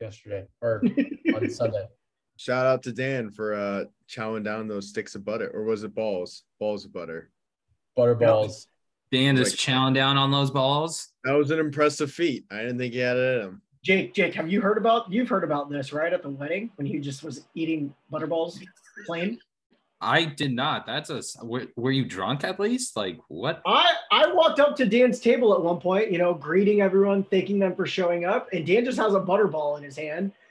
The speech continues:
Speaker 2: and go, <laughs> and someone, I think it was Penny, goes, "Zane, do you wanna see Dan eat that butterball?" <laughs> I was like, "Absolutely." And he proceeds to put, like, two or three in his mouth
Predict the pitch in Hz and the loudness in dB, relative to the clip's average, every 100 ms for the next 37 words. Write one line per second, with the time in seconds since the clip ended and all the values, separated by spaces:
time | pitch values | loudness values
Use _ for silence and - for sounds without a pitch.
0 | _ 165 165 196 208 202 214 247 - - | _ -4 2 6 6 6 4 4 -2 -2
1 | 269 277 - 285 226 311 277 233 - 285 | 2 4 4 2 2 0 2 0 -2 0
2 | 285 240 - 262 269 - 233 208 190 - | 2 0 -4 -14 -14 2 6 6 4 -4
3 | - 165 302 214 160 196 370 320 - 254 | -12 -2 4 4 4 4 4 4 2 2
4 | 196 214 208 214 196 175 180 185 185 190 | 4 6 6 6 2 2 2 2 2 2
5 | 214 - 190 214 - - _ - 180 165 | 0 -4 -6 -6 -6 -14 _ -2 0 0
6 | - 165 247 349 - - _ _ _ 208 | -4 0 0 0 -8 -12 _ _ _ 6
7 | 233 233 233 285 285 220 - 233 202 - | 6 6 2 2 2 0 2 4 4 0
8 | - 285 247 - 240 220 190 156 151 117 | 2 4 4 0 2 2 2 -2 -4 -6